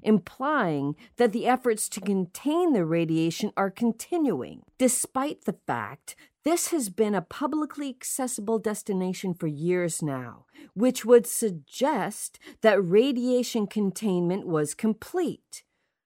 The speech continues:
They detail how they're cleaning up the soil, pipelines, and groundwater, and note there is a continued groundwater monitoring and reporting. Monitoring is conducted annually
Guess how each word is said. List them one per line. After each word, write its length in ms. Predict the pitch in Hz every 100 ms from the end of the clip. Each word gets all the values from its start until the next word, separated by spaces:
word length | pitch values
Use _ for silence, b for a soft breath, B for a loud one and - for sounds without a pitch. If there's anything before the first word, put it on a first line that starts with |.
| _
They 140 | 233 254
detail 600 | - 302 302 - 247 208
how 200 | 226 208
they're 160 | 196
cleaning 540 | 170 - 240 247 247 247
up 140 | 247
the 100 | 202
soil, 520 | 175 - 214 214 220
pipelines, 720 | 220 - 220 220 220 214 214 202
and 140 | 175
groundwater, 800 | 180 214 233 185 165 143 151 170
and 200 | 196 190
note 260 | 190 190 190
there 200 | 190 196
is 200 | 196 175
a 300 | 185 175 165 b b b -
continued 840 | 208 180 - 220 208 202 196 160
groundwater 760 | - 185 185 185 170 180 175 175
monitoring 800 | 175 175 180 175 - 185 175 170
and 140 | 165
reporting. 760 | 156 151 - 185 170 143 120 - _ _ _ _ _ _ _ _ _ _ _
Monitoring 920 | 185 202 269 285 196 - 160 156 185
is 160 | 202 151
conducted 580 | - 175 190 185 165 139 -
annually 800 | 175 196 160 123 120 127 139